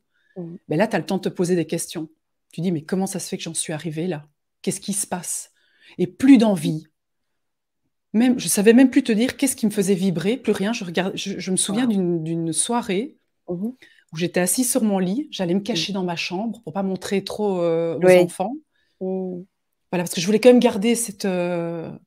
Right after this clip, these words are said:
Speaker 2: sais, je pensais que je cachais, ils avaient tout capté, hein. Ils avaient tout
Speaker 1: Surtout
Speaker 2: capté.
Speaker 1: les enfants.
Speaker 2: <laughs> C'est clair.
Speaker 1: <laughs>
Speaker 2: Et alors, je suis assise sur mon lit, je regarde mon armoire, je pense que je l'ai regardé trois heures d'affilée, mon armoire.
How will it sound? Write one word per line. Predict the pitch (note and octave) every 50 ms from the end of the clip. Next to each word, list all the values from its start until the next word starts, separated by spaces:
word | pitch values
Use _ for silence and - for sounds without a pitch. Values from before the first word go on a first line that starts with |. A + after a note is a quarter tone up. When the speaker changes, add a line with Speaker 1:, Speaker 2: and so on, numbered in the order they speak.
| _ -
Speaker 2:
sais, | - G#3
je | G3+ -
pensais | - F#3 E3+ E3+ - A3
que | G3 -
je | -
cachais, | - G3 F3 D#3+ - - G3+ F3+ F3 E3
ils | E3 E3
avaient | D#3 D#3+ D#3
tout | D#3 -
capté, | - - E3 - - - E3+ D#3+
hein. | D#3 D3+ E3 - _ _ - - _ _
Ils | F#3+ F3+ - E3+ D3+
avaient | D#3+ E3+ F3+
tout | F3+ - - C4 C4 C4+ - -
Speaker 1:
Surtout | - G#3+ G#3 - A3
Speaker 2:
capté. | G#3+
Speaker 1:
les | F#3+ D#3+ E3
enfants. | D3+ D#3 - - A3+ G#3 F#3 F#3+ _ _
Speaker 2:
<laughs> | - G3+ - - -
C'est | - F3 - G#3+ G3 -
clair. | - - G3+ A#3 A3 F3+ E3+ D#3 - - _ _ - - -
Speaker 1:
<laughs> | - G3+ - - C#4+ - - - -
Speaker 2:
Et | F#3 F#3+
alors, | F#3+ G3+ G3
je | G3 G#3
suis | - - - C4
assise | C4+ C4 C4+ C4+ A#3+
sur | - B3+ B3+
mon | A#3 G#3 G3+
lit, | G3+ A3+ C4 A#3+
je | - A3
regarde | F#3+ F#3+ F#3 G3+ G#3+ G3
mon | A3 G#3 G3
armoire, | F#3+ F3+ E3+ F#3 F#3+ G3 G#3+ G3+ G#3
je | - -
pense | - G#3 G3+ G3+
que | - G3
je | -
l'ai | F3+
regardé | F#3 E3+ F3+ F3+ F3
trois | F3+ - - G#3+ G#3 F#3+
heures | F#3+ F#3
d'affilée, | F3+ F3 F3 - - E3 D#3+ D#3
mon | D#3+ D#3+ D3+
armoire. | D3 D3 E3 C#3+ - E3 - - _